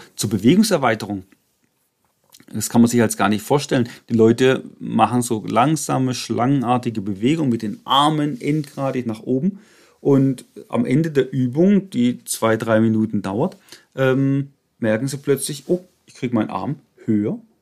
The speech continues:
als vorher. Wie kann das denn sein?“ Ja? Ähm, das hängt mit der sogenannten propriozeptiven Blindheit zusammen. Die Propriozeptoren sind eben diese,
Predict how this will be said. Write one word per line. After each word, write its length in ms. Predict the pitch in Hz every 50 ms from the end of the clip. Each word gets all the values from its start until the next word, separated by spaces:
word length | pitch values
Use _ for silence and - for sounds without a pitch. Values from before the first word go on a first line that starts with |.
| _ _
als 200 | - 170 175 -
vorher. 360 | - - 202 214 202 151 - - _ _ _ _
Wie 100 | - 120
kann 160 | 117 - 117
das 180 | 123 165 165 -
denn 120 | - 180
sein?“ 280 | 170 - 160 131 117 113 - _
Ja? 240 | _ - 123 165 - - _ - - - - _ _ _ _
Ähm, 420 | - 123 123 120 120 120 120 120 - - - - _
das 340 | - 117 123 - - -
hängt 220 | - 147 147 - 147
mit 100 | 147 127
der 80 | 131
sogenannten 420 | 120 - 127 120 123 123 123 127 120
propriozeptiven 840 | - - 120 - - 139 131 - 135 117 - - 123 113 117 107
Blindheit 500 | - - 143 185 202 185 - 165 147 143
zusammen. 520 | - 131 117 - 113 107 104 101 101 - _ _ _
Die 240 | - 110 107 104 104
Propriozeptoren 640 | - - 127 120 - 165 160 - - - 143 139 127
sind 160 | 117 117 120
eben 140 | 117 113 110
diese, 340 | 107 104 - 107 101 -